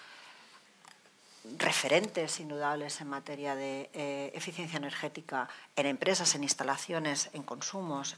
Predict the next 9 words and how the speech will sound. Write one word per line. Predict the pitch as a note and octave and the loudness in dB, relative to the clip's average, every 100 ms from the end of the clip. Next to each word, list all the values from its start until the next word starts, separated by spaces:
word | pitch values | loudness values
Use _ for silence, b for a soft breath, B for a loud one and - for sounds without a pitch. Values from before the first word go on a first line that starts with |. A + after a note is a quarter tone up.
| - | -6
en, | D3+ C#3 C3+ - B B - | -4 -2 -4 -6 B B -8
en, | C3 C3+ - - - | -6 -6 -10 -16 -16
en, | - - - - - - | -14 -12 -14 -16 -18 -16
en | - - - - | -16 -16 -20 -8
proyectos | D3 D3 E3+ F3 - | 0 0 0 -2 -2
innovadores | E3+ D3 C#3+ F3 F3+ - | 0 2 4 4 2 0
como | D3 C3+ | -4 -6
el | C3+ | -6
que | C#3 C#3+ | -6 -6